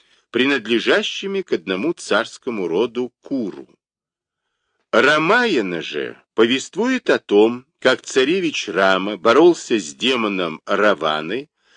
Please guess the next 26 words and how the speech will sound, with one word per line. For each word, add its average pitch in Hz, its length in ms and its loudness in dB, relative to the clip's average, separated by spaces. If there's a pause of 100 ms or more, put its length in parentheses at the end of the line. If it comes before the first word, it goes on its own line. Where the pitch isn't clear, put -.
(180)
похитившим 127 1000 -2
и 110 140 -6
унесшим 110 800 0
на 90 100 0
ланку 87 760 -2
его 85 340 -6
жену 82 380 -6
Ситу. - 600 -16 (1400)
Однако 208 420 4
более 185 300 6
половины 143 840 2
Махабхараты 101 1040 -2
прямо 170 460 2
не 175 160 -2
связана 82 800 -2
с - 120 -14
основным 95 480 -6
сюжетом. - 580 -12 (1040)
В - 40 -10
неё 120 240 4
включено 175 760 0
изложение 113 760 0
мифов 95 520 -4
и 95 40 -6
старинных 80 640 -8
легенд, 85 560 -4